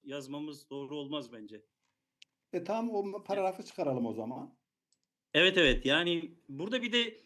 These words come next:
Speaker 1: çok böyle, e, mesela meşiyet, irade, külli irade, cüz'i irade vesaire gibi, e, açılması gereken, birden okuyucu hemen kavrayamayacağı çok böyle şeyler de var.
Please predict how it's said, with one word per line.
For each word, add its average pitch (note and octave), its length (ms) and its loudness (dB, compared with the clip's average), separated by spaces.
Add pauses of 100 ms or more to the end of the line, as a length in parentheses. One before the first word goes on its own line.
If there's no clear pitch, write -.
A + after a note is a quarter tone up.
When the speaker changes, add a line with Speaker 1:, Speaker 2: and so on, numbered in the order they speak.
(260)
Speaker 1:
çok G#3+ 280 -6
böyle, E3+ 320 0
e, C3 1040 -10
mesela C#3+ 360 -10
meşiyet, D3 760 -8 (640)
irade, C#3+ 560 -6
külli C#3 300 -12
irade, C#3 440 -10
cüz'i C3 260 -16
irade C#3 380 -10
vesaire C#3+ 440 -6
gibi, C#3+ 460 -8 (640)
e, C3 220 -4
açılması D#3 640 -4
gereken, D3 640 -2
birden D3 320 -6
okuyucu D3+ 720 -8
hemen D3 340 -4
kavrayamayacağı C#3+ 840 -6
çok D#3+ 280 -12
böyle B2+ 320 -8
şeyler C3 400 -8
de A#2+ 80 -6
var. F3 220 -6